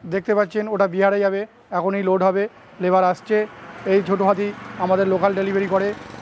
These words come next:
কোনো মাল ব্রেকেজ হওয়ার সম্ভাবনা নেই, আমাদের নিজস্ব গাড়ি, সেইভাবেই আমরা ডেলিভারি করে থাকি। স্ল্যাব, মার্বেল স্ল্যাব সত্তর টাকা থেকে স্কয়ার ফিট শুরু। উম, আহ, পুরো পট্টিতে মাল একই রকম হবে, দেখতে আপনার সুপার লাগবে।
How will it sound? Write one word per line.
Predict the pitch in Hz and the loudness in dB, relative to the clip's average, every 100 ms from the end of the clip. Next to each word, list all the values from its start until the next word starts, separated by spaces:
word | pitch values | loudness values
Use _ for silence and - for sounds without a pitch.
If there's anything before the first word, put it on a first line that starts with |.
| - - | -14 -4
কোনো | 190 196 175 | 0 2 0
মাল | 185 180 180 185 | -4 0 2 2
ব্রেকেজ | 175 185 175 202 185 - - | 0 -2 0 -2 -4 -8 0
হওয়ার | 190 | 2
সম্ভাবনা | 180 185 190 190 196 | 2 -2 -2 0 0
নেই, | 202 220 - - | -2 -6 -14 -8
আমাদের | 180 185 185 | -4 -2 -2
নিজস্ব | 175 190 - 185 | -2 -2 0 0
গাড়ি, | 180 202 - - - - - - | 0 -2 -6 -20 -20 -20 -20 -2
সেইভাবেই | 185 180 185 196 | 2 4 4 2
আমরা | 175 | 2
ডেলিভারি | 165 170 170 | 0 0 0
করে | 160 160 | 0 0
থাকি। | 147 143 | -2 -4
স্ল্যাব, | - - - - - - - - - - - - 202 - - - - - - - | -12 -20 -20 -20 -20 -20 -20 -20 -20 -20 -12 -2 -2 -2 -6 -6 -6 -6 -4 2
মার্বেল | 185 185 196 202 | 4 6 4 4
স্ল্যাব | 196 196 - - - - | 4 2 0 -16 -10 -4
সত্তর | 202 226 | -2 -2
টাকা | 185 208 | 0 0
থেকে | 202 202 | 0 -2
স্কয়ার | 190 - 185 | -4 -2 -2
ফিট | 202 | -2
শুরু। | 175 202 202 214 - - - - | -4 0 0 0 -6 -20 -20 -6
উম, | 190 180 | 0 4
আহ, | 180 175 170 170 220 | 4 4 0 -6 -10
পুরো | 190 202 | 0 2
পট্টিতে | 202 202 190 208 214 | 2 0 0 0 2
মাল | 196 208 | 2 2
একই | 196 185 214 | 2 -2 -2
রকম | 202 196 190 | -2 -2 -2
হবে, | 190 208 - - - 165 | 2 0 0 -16 -8 0
দেখতে | 190 - 214 | 0 2 2
আপনার | 190 202 202 - - - | 4 2 -2 -4 -14 -6
সুপার | 180 208 | 2 2
লাগবে। | 202 196 185 208 | 2 0 0 -4